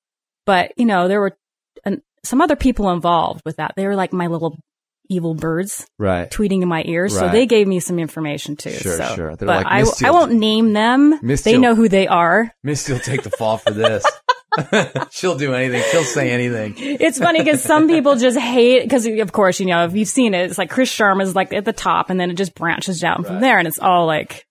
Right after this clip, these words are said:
Speaker 1: you know, who everybody's kinda slept with. But I, and I just use, like, first names too. I didn't
Speaker 2: Right.
Speaker 1: lose, use last names,
Speaker 2: Right.
Speaker 1: which I thought was nice.
Speaker 2: Right.
Speaker 1: But, um, it's funny, from that, I had so many people hate me.
Speaker 2: Right.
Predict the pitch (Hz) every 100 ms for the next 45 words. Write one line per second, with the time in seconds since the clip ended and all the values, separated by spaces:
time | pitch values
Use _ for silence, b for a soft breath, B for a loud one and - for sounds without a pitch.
0 | _ - - - - _ _ _ _ _
1 | _ _ _ 170 156 151 147 139 143 143
2 | 135 - 156 160 147 143 - - - _
3 | _ - - 202 _ - 262 285 403 -
4 | 311 254 220 202 - 262 - 147 113 -
5 | - 226 254 277 247 247 233 - 226 214
6 | 190 202 254 - 190 185 87 82 80 208
7 | - 180 - 175 165 147 226 254 - -
8 | 87 82 80 - - 185 180 170 160 156
9 | 147 - _ _ _ _ 226 - 196 190
10 | 196 180 175 175 185 175 170 190 175 175
11 | 185 175 165 - _ _ _ _ - 190
12 | 214 - 147 180 - _ 92 82 78